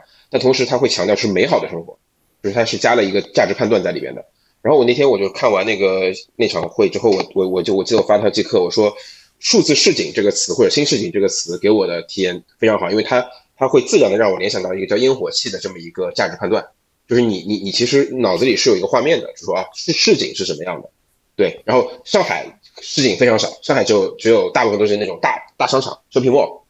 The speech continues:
那个就不是新市井，你知道那个不是新市井。因为那个东西跟人没有关系。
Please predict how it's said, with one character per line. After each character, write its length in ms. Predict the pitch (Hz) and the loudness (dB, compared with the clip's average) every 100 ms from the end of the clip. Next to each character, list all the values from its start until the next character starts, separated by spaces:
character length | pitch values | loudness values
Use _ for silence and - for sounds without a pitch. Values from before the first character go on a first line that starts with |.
| _ _ | _ _
那 120 | 202 | 0
个 80 | 170 | 0
就 80 | 107 | 0
不 100 | - | -6
是 120 | 87 | -8
新 720 | 82 - - - - 123 - | -6 -8 -12 -20 -12 -4 -2
市 80 | 107 | 0
井， 180 | 92 80 | -2 -2
你 80 | 101 | 0
知 100 | 175 | 2
道 60 | |
那 80 | 170 | 2
个 60 | 131 | 0
不 140 | 98 | -2
是 80 | 95 | -6
新 120 | 95 | -6
市 100 | 90 | -6
井。 140 | 82 - _ - | -10 -14 _ -2
因 60 | 165 | 2
为 40 | |
那 60 | 185 | 4
个 80 | 151 | 4
东 80 | |
西 60 | 147 | 2
跟 120 | 151 | 2
人 200 | 123 90 | 2 0
没 80 | 117 | 0
有 100 | 101 | 0
关 160 | - 87 | -2 -6
系。 140 | - | -8